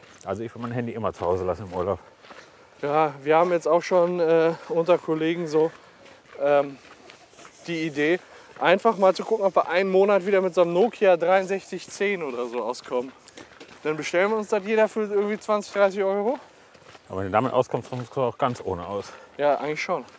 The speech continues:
Speaker 2: Also nur, dass du was dabei hast, so für einen Notfall. Aber dieses ganze WhatsApp, dieses ganze Internetgedöns ist weg.
Speaker 1: Ja.
Speaker 2: Ich erinnere mich noch damals,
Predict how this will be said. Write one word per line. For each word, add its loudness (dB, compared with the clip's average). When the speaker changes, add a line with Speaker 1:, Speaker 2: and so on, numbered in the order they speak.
Speaker 2:
Also 2
nur, 6
dass 6
du -6
was 4
dabei 4
hast, -4
so -4
für -2
einen 0
Notfall. 0
Aber 0
dieses -8
ganze -8
WhatsApp, -2
dieses -8
ganze -2
Internetgedöns -4
ist -8
weg. -2
Speaker 1:
Ja. -10
Speaker 2:
Ich -14
erinnere 0
mich -4
noch -4
damals, 0